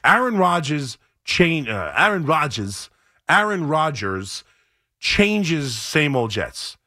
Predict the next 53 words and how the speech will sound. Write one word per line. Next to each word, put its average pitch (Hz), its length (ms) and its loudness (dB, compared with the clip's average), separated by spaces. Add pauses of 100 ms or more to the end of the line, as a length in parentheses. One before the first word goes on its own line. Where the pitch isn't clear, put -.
(340)
That's 170 240 2
what 170 80 -2
we 156 100 -4
thought. - 380 -4
That's 113 220 0
why 143 160 2
we, 143 200 -4
they 127 240 -2
went 147 160 0
out 143 120 0
and 131 180 -6
got 151 240 4
him. 92 260 -10 (720)
They 131 100 4
drafted 156 480 2
Zach 139 260 2
Wilson 190 340 -2
and 120 120 -2
hoping 110 340 0
it 101 80 -2
changes 101 360 -2
the 95 100 -10
same 95 260 0
old 90 100 -4
Jets. 95 320 -2
It 120 120 -4
certainly 180 400 0
did 135 200 0
not. 78 240 0 (320)
So 120 260 2
after 120 320 2
two 214 240 -2
years 190 260 0
of 139 100 -2
watching 139 320 0
that, 143 280 2 (300)
they 156 140 2
decided 131 420 0
to 123 80 -4
go 123 80 0
out 120 100 2
and 113 80 -10
get 107 160 -4
Aaron 110 280 4
Rodgers, 113 420 2
who 117 120 -2
they 110 160 0
hoped 110 300 -2
would 175 200 0
change 101 380 -2
same 95 260 -2
old 82 140 -4
Jets. 73 300 -6